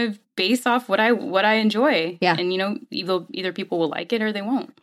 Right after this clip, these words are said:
Speaker 2: Yeah. Well, and the, the true yellow gold is really coming back in.
Speaker 1: It is.
Speaker 2: Like, I
Speaker 1: Yeah.
Speaker 2: see a lot of my brides, and they'll have, like, the yellow gold
Speaker 1: Yes.
Speaker 2: wedding ring. And I got married back in two thousand eleven, and everybody had the white gold.
Speaker 1: Yeah.
Speaker 2: Like, or, like, the
Speaker 1: It's like,
Speaker 2: silver.
Speaker 1: yeah.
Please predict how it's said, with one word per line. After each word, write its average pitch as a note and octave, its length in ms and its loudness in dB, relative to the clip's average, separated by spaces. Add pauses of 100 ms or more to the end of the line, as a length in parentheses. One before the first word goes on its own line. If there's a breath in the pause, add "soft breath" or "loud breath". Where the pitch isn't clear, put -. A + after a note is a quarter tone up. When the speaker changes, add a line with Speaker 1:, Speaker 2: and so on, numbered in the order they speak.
(100)
Speaker 2:
Yeah. F3+ 300 2
Well, B3+ 240 4
and D4 260 6
the, C4 200 2
the A3+ 120 2
true D4 260 2
yellow G#3+ 320 4
gold F#3 220 2
is F3 140 -2
really F#3 160 2
coming F#3 300 2
back D#3 200 0
in. F3 200 0
Speaker 1:
It G3 80 -4
is. G#3+ 440 -4
Speaker 2:
Like, G#3 180 2
I D4+ 60 6
Speaker 1:
Yeah. A3 40 6
Speaker 2:
see A#3+ 200 2
a A#3+ 60 4
lot G#3 180 4
of A3 60 4
my G#3+ 160 4
brides, F3+ 340 2
and F#3 120 2
they'll F#3 140 4
have, F3+ 360 2
like, G3 220 0
the F#3 80 -2
yellow F3 340 2
gold F3 540 4
Speaker 1:
Yes. C4 420 -4
Speaker 2:
wedding A3+ 320 4
ring. G3+ 320 2
And G#3 120 2
I G3+ 100 4
got A3 200 2
married G#3 280 2
back G#3 200 0
in G3 80 0
two A#3 160 2
thousand G#3 320 2
eleven, A3 360 4
and F#3 140 2
everybody G3 480 2
had F#3+ 200 2
the F#3 80 0
white G3 220 0
gold. D3+ 340 0
Speaker 1:
Yeah. A3+ 320 0
Speaker 2:
Like, G#3 180 2
or, G#3 140 4
like, G3 220 0
the - 80 -2
Speaker 1:
It's G3+ 120 -2
like, G#3+ 80 -2
Speaker 2:
silver. C#4+ 280 4
Speaker 1:
yeah. A3+ 240 4